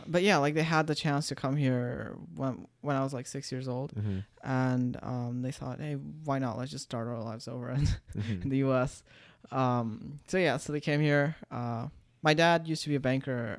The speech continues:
Speaker 1: or, like, he was, like, a banking ex-, executive at, in Bangladesh.
Speaker 2: Mm-hmm.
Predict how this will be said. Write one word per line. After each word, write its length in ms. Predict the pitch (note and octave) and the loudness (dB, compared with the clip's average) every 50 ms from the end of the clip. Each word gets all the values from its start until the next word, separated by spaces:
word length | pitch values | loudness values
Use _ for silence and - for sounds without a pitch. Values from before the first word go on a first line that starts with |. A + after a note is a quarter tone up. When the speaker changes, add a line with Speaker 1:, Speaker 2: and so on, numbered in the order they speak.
| - - | -6 -4
Speaker 1:
or, 240 | C#3 C3 A#2+ A2 D2+ | -4 -4 -4 -4 -6
like, 200 | C#2 - - - _ - - - - - - - | -10 -12 -14 -18 _ -20 -20 -20 -20 -20 -20 -14
he 140 | - - E3 | -4 -2 0
was, 120 | F3 F3 | 2 2
like, 120 | F3 D#3+ D3 | 2 2 2
a 160 | D3+ C#3 C3+ C3 | 2 2 2 0
banking 460 | C3 - C3 C3+ C3+ - D3 C#3 C#3 C3+ C3 B2+ - | 0 -2 -2 -2 -2 -2 -2 -2 0 0 -2 -4 -6
ex-, 100 | - - - | -12 -10 -6
executive 480 | C#3+ C#3 C#3 C3 B2+ B2+ B2 A#2 B2 C3 | -6 -4 -2 -4 -4 -4 -4 -8 -6 -8
at, 140 | B2+ - - - - - F#2 G2 | -8 -10 -10 -14 -14 -14 -10 -8
in 280 | A#2+ A#2+ B2 B2 - - - _ _ _ _ | -8 -6 -6 -8 -8 -10 -14 _ _ _ _
Bangladesh. 460 | - - B2 A#2+ A#2 A#2 B2 D3+ - - | -6 -4 -4 -2 -2 -4 -4 -6 -8 -8
Speaker 2:
Mm-hmm. 240 | - A2 G#2+ A#2 | -6 -4 -4 -4